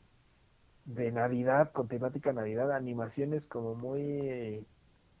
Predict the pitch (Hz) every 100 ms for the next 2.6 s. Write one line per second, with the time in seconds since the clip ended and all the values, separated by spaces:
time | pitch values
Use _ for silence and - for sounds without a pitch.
0 | - - - - 123 - 127 156 151 151
1 | 160 165 208 269 170 156 151 143 170 170
2 | 139 131 143 151 147 135